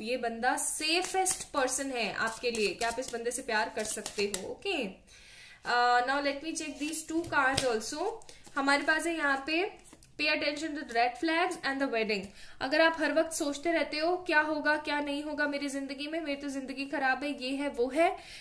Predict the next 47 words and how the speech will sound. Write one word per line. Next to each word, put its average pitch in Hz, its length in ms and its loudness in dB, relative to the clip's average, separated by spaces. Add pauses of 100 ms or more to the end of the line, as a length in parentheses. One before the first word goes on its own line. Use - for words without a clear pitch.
(140)
तो 254 60 -8
मैं 269 80 4
आपको 277 220 2
बोलूंगी 294 380 0
सोचना 277 380 0
बंद 240 260 0
कर 233 180 -2
दो 240 140 0
भाई, 254 200 0
प्लीज 277 500 2
सोचना 277 360 0
बंद 226 260 0
कर 220 160 2
दो। 233 140 -2
सोचना 339 480 4
बंद 381 180 2
करो 370 180 2
और 381 80 4
अपनी 370 240 2
ग्रोथ 285 360 0
के 349 60 2
लिए 330 160 2
काम 285 260 2
करना 285 240 -2
शुरू 277 240 -2
करो, 254 400 2 (280)
स्पिरिचुअल 311 440 2
ग्रोथ 269 340 0
करो, 233 200 2
अपने 269 260 -4
फाइनेंसेस 277 500 4
की 311 140 0
ग्रोथ 233 260 0 (100)
करो। 226 320 -2 (500)
वेडिंग, 277 340 4
इस 269 120 0
बंदे 269 260 0
के 359 120 0
साथ 320 600 -2
शादी 277 560 0 (100)
होके 277 220 0
रहेगी, 208 540 -6
ठीक 277 220 -4
है? 349 220 -2
Because 285 260 -4
this 285 240 -4 (100)
person 370 420 2